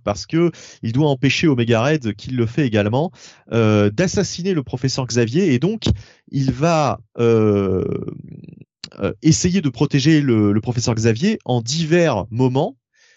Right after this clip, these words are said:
euh, à travers lesquels Omega Red essaye lui aussi de dézinguer Xavier. C'est-à-dire que, on l'a vu, euh, dans le, dans le numéro un,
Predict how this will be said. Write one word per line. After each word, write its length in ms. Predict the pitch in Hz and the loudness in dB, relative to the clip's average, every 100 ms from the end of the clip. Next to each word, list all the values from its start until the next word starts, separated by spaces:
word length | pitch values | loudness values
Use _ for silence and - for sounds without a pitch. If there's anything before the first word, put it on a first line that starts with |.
| _ _ - | _ _ -2
euh, 540 | 120 117 113 107 104 98 | 0 2 2 4 2 2
à 100 | - | -2
travers 280 | 131 123 | -2 -2
lesquels 340 | 113 107 175 185 | -2 -2 -2 -2
Omega 420 | 120 113 104 107 | -2 -2 0 0
Red 200 | 151 165 | 0 -2
essaye 300 | 113 - 147 | -2 -2 -2
lui 220 | 110 113 | -2 0
aussi 380 | 113 104 - 180 | 0 0 -2 -2
de 160 | 143 113 | -2 0
dézinguer 420 | 117 117 117 151 | 0 0 0 -2
Xavier. 460 | 127 131 107 95 - | 0 0 0 -4 -6
C'est-à-dire 340 | - 104 101 | -10 -6 -4
que, 80 | - 95 98 | -2 -4 -4
on 100 | 107 | -2
l'a 140 | 98 101 | 0 0
vu, 280 | 104 135 120 | -2 0 2
euh, 380 | 92 90 90 90 | 2 0 -2 -2
dans 120 | 101 | -4
le, 160 | 95 | -4
dans 100 | 113 | -2
le 60 | 107 | 0
numéro 280 | 117 117 123 | 2 2 2
un, 200 | 131 | 2